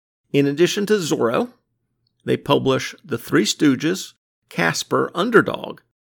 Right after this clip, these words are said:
Laurel and Hardy, and a handful of books under the Edgar Rice Burroughs license. And in this, the one hundredth anniversary year of Zorro, they have a number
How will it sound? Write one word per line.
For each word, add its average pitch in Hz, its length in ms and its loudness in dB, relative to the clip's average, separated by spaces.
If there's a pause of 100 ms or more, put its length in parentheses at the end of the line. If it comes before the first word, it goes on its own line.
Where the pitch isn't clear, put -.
(280)
Laurel 123 460 2
and 214 100 2
Hardy, 135 400 2 (680)
and 220 140 -2
a 196 40 0
handful 220 540 0
of 160 120 0
books 185 300 2
under 170 180 2
the 156 220 0
Edgar 165 300 0
Rice 156 280 0
Burroughs 147 680 0 (120)
license. - 680 -6 (1040)
And 139 160 2
in 135 140 2
this, 170 400 4 (280)
the 151 160 4
one 151 460 0
hundredth - 680 -2 (140)
anniversary 160 720 0
year 135 260 2
of 123 60 -2
Zorro, 196 520 2 (760)
they 127 100 -2
have 151 180 -2
a 175 100 2
number 165 640 -2